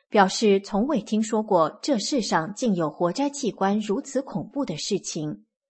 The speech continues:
明白了真相的人们纷纷签名制止中共暴行。七月五日下午，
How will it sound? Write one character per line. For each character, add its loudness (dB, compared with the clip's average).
明 6
白 6
了 4
真 0
相 0
的 2
人 -2
们 0
纷 2
纷 2
签 -2
名 -2
制 0
止 -6
中 0
共 2
暴 0
行。 -6
七 0
月 6
五 0
日 0
下 0
午， -4